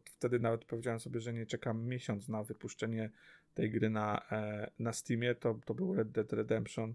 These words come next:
i kupiłem, ale to nawet nie kupiłem na Epic Store, tylko kupiłem na, e, po prostu lan-, launcherze, e, ich wewnętrznym tam, e, Rockstara.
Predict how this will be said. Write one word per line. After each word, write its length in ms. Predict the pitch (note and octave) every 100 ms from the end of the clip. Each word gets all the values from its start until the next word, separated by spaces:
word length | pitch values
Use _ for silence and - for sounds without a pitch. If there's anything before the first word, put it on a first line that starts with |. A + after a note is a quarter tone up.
| - _ _ _
i 80 | F3+
kupiłem, 480 | - A#2 B2 A#2+ A#2+
ale 220 | B2 B2
to 100 | B2
nawet 260 | B2+ A#2+
nie 120 | A#2+ A#2
kupiłem 340 | C#3 B2+ A#2
na 120 | A2+
Epic 260 | A2 A2 G2
Store, 360 | - A#2+ B2
tylko 220 | A#2+ - -
kupiłem 460 | - - A2 G#2+
na, 220 | G#2+ G#2 G#2+ _ _ _ _ _ -
e, 540 | A2+ G#2+ G#2+ G#2+ G#2+ G2+
po 60 |
prostu 320 | - - -
lan-, 280 | A2+ G#2 A2 -
launcherze, 720 | A2+ A2 - G#2+ G#2 G#2+ A2 - -
e, 540 | - - - - - - - - - D#3 - _ _ _ _ _ _ _ _ _ _ _
ich 220 | A#2 A2+ -
wewnętrznym 640 | A#2 A2 A2 A2 - -
tam, 260 | - C3+ - -
e, 160 | - -
Rockstara. 580 | - A2+ - - G#2+ A2+